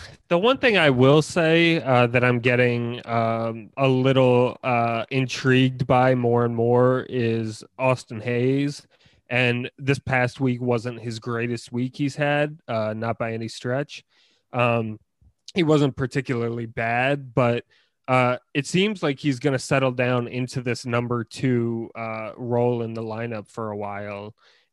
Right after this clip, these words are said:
And that's kind of a nice addition to have right now. I, again, he's not hitting great. He's,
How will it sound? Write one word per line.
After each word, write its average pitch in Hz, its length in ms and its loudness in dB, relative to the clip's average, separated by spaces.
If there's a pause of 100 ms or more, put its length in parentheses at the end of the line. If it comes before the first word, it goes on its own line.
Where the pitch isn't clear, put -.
And 127 640 0
that's 135 240 0
kind 131 240 -2
of 123 140 -4
a 120 40 -4
nice 117 440 -6
addition 117 440 -10
to 101 80 -10
have 110 380 -6
right 107 260 -8
now. 107 500 -12 (140)
I, 143 120 -14 (120)
again, 135 400 2
he's 127 300 -6
not 131 220 -2
hitting 127 300 -4
great. 120 460 -6
He's, 117 380 -10